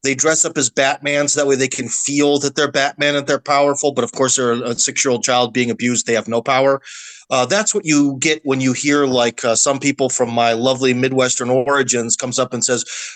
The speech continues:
"Well, you know, the people in Washington, I'm their boss." Mm-hmm, sure. Uh, <laughs> it's kinda like, well, what can you make them do? What can they make you do? But at the, on the other hand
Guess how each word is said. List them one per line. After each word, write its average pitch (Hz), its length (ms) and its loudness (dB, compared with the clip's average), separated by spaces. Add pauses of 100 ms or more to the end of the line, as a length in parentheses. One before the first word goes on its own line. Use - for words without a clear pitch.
(120)
"Well, 190 360 4
you 196 160 4
know, 160 200 2
the 160 120 0
people 180 440 0
in 156 100 -2
Washington, 175 720 0
I'm 190 380 2 (140)
their 214 340 4
boss." 110 720 0 (240)
Mm-hmm, 147 580 -2
sure. 107 400 -2 (420)
Uh, 123 200 0
<laughs> - 20 -2
it's - 240 -4
kinda 180 220 2
like, 170 160 2
well, 160 100 4
what 226 200 2
can 202 140 -2
you 196 160 0
make 165 300 0
them 170 240 2
do? 117 260 0 (260)
What 160 140 0
can 156 180 0
they 151 200 2
make 139 420 -2
you 139 400 -4
do? 110 360 -4 (520)
But 196 460 2 (100)
at 143 200 0
the, 160 100 0
on 160 220 2
the 185 80 2
other 196 180 2
hand 131 400 -2